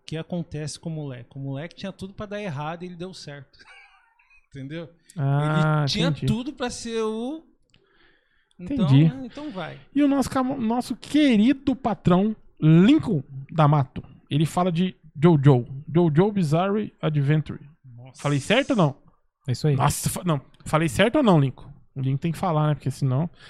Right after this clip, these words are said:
Speaker 2: o cara mora na Inglaterra, né,
Speaker 3: É o
Speaker 2: velho?
Speaker 3: patrão,
Speaker 2: Então,
Speaker 3: né?
Speaker 2: o cara é patrão. O cara mora na Inglaterra, então ele sabe como é que fala.
Speaker 3: Com certeza.
Speaker 2: Mas é isso aí, Jojo.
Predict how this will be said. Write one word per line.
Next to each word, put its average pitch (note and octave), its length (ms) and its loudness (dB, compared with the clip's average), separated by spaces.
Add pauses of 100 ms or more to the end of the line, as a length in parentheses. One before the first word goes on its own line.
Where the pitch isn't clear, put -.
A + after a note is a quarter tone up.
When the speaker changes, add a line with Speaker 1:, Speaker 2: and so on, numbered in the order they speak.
Speaker 2:
o - 40 -20
cara C#3 200 0
mora D3 160 0
na D3+ 80 -2
Inglaterra, F3+ 480 0
né, G3 60 -2
Speaker 3:
É F#3 40 0
o - 20 -2
Speaker 2:
velho? C#3 120 0
Speaker 3:
patrão, B2+ 220 -2
Speaker 2:
Então, B2 120 0
Speaker 3:
né? B2 160 -4 (140)
Speaker 2:
o - 20 -20
cara C3+ 160 0
é D3 40 0
patrão. D3+ 400 0
O B2+ 40 -10
cara C#3+ 160 -4
mora C#3+ 200 2
na D#3 60 2
Inglaterra, D#3 360 -2
então E3+ 160 -4
ele D#3+ 60 -4
sabe G3 220 -6
como G#3 120 -8
é - 20 -6
que - 80 -14
fala. C#3 260 -6
Speaker 3:
Com - 180 -10
certeza. - 240 -10
Speaker 2:
Mas E3 160 4
é G#3 40 6
isso G#3+ 160 0
aí, C4 160 2
Jojo. G#3+ 460 4